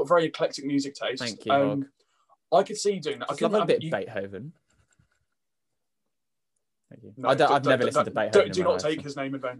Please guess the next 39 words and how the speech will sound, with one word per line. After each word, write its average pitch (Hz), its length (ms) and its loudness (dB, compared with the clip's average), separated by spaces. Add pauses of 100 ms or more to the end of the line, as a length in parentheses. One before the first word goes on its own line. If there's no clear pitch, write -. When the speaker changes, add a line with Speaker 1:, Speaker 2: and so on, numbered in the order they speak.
Speaker 1:
I 127 60 -4
lo-, 135 80 0
I, 127 260 -4
I 127 40 -10
love 127 200 -12
Beethoven. 117 380 -12 (200)
Speaker 2:
<laughs> - 260 -20
That's - 160 -18 (280)
Speaker 1:
I, 170 140 8
Speaker 2:
so 104 140 0
sad. 180 340 6
Speaker 1:
I, 165 60 8
I, 160 60 4
de-, - 180 6
I, 175 80 4
de-, 147 180 -2
I, 165 200 0
I - 40 -2
definitely 156 300 -6
didn't 143 180 -12
listen 139 200 -14
to - 60 -20
classical 135 300 -12
music 127 300 -12
in 127 40 -18
the 117 60 -16
bath 127 220 -10 (120)
today. - 220 -20
Speaker 2:
Oh, 120 480 -4
Speaker 1:
On 165 120 2
another 202 240 2
Speaker 2:
God. - 80 -6
Speaker 1:
point, 135 260 -2 (360)
I 226 140 -6
didn't 269 220 -4
wash 247 200 0
until 143 280 -6
two 233 240 -2
o'clock. 220 180 -2